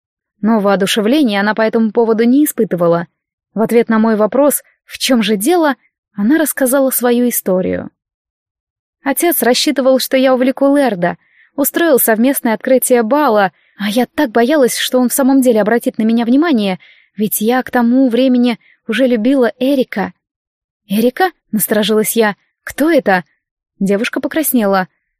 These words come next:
«Он Тан, а я дочь Мурмера». Это всё, что она сказала, но большего и не требовалось, и так всё ясно. Её отец не допустит брака с тем, кто ниже дочери по титулу. Нет, он постарается её выгодно продать какому-нибудь Мурмеру в жёны,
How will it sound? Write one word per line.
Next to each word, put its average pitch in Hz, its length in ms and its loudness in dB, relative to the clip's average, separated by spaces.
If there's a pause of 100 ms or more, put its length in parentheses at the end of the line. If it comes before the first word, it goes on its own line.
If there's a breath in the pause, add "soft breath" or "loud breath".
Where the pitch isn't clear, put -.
(320)
«Он 320 220 4
Тан, 240 420 0 (120)
а 202 120 -4
я 208 300 -2
дочь 226 340 -2
Мурмера». 214 680 0 (880)
Это 269 220 -2
всё, 330 200 -2
что 262 180 -2
она 254 140 0
сказала, 196 480 -2
но 190 120 0
большего 240 420 0
и 240 80 2
не 226 120 -2
требовалось, 190 600 -2
и 175 40 -20
так 262 160 -4
всё - 160 -4
ясно. 220 400 -4 (520)
Её 247 300 0
отец 302 300 0
не 269 120 2
допустит 254 460 -2
брака 247 300 0
с - 80 -4
тем, 269 220 -2
кто - 220 -2
ниже 240 280 2
дочери 233 360 0
по 226 160 -2
титулу. 185 520 -4 (560)
Нет, 233 400 2
он 285 240 2
постарается 240 640 0
её 214 260 2
выгодно 214 380 -2
продать 202 460 -2
какому-нибудь 196 580 -2
Мурмеру 202 440 0
в 180 60 -6
жёны, 208 460 0